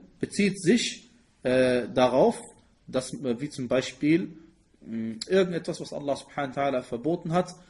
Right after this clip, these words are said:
egal ob es im Insgeheimen ist oder ob es offenkundig ist, was man begeht. Und er hat Dinge über Dinge geschwiegen aus Barmherzigkeit euch gegenüber. Und das ist eine Tatsache.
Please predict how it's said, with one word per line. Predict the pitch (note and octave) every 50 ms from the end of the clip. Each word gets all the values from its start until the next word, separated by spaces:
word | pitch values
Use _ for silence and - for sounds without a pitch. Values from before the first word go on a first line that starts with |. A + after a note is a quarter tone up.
| _ _ _
egal | D3+ C3+ A#2+ D3+ E3+ F3+ D#3+
ob | D3+ -
es | C#3+ - -
im | C#3 B2 A#2
Insgeheimen | F3+ F3+ F3+ - - E3+ D#3 E3 E3 D#3+ D3+ D3 D#3
ist | E3+ F3 - - - - - - - _
oder | C3+ C3+ B2+ C#3+ C#3 C#3+ D3+ -
ob | - C3 - -
es | - - -
offenkundig | D#3 D#3 - D#3+ D3+ - E3+ D#3 D3 C3+ A#2 B2+
ist, | C3+ - - -
was | A#2 - -
man | A2+ A#2+ C3 B2+ G#3 C#3+
begeht. | C3+ C3+ B2+ B2 G2+ - - - - - _ _ _ _ _ _ _ _ - - - - _ - _ _ _ _ _ _ _
Und | F#3 F3+ F3+ -
er | E3+ F3 F#3
hat | A#3+ C#4 C4+ - - E3+ C3+ B2
Dinge | - A3 A#3+ A3+ A#3 A#3 A#3 A#3+
über | G#3+ F#3+ F3 E3+ D#3
Dinge | D3 F#3+ G#3 G#3
geschwiegen | F3+ D3+ D#3+ - - - - C#3+ E3 G3+ G3+ F#3+ F3 G3 G3 G3+ G#3+ A3 A3+ B3 - - - - - - - _ _ _ _ _ _ _ _ _ _ _ _ _ _ _ _ _ _
aus | - D#3+ D#3+ D#3+ -
Barmherzigkeit | E3 E3 D#3+ C#3+ F#3 F#3+ F3+ - - - - - - - A#2+ A#2+ A#2 - - - - _ _ _ _ _ _ _ _
euch | - C3+ C3+ C3 -
gegenüber. | - A#2 G#2+ G#2 G2 F#2+ F#2+ F2 D#2+ - - - _ _ _ _ _ _ _ _ _ _ _ _
Und | D3 C#3
das | G3+ G3
ist | - - -
eine | A3+ A3 A3 G#3
Tatsache. | - A#3+ A#3 G3 C3+ B2 B2+ A#2+ - D3+ -